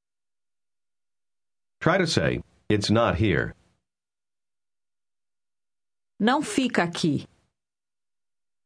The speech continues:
Speaker 2: Não fica aqui.
Speaker 1: Say,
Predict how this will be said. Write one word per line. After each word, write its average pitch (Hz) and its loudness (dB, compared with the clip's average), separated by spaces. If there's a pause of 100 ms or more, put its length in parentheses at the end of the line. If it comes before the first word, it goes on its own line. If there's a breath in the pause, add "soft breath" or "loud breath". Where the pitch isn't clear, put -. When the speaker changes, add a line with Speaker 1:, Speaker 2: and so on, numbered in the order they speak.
(1300)
Speaker 2:
Não 240 2
fica 214 -2
aqui. 143 -2 (2750)
Speaker 1:
Say, 76 0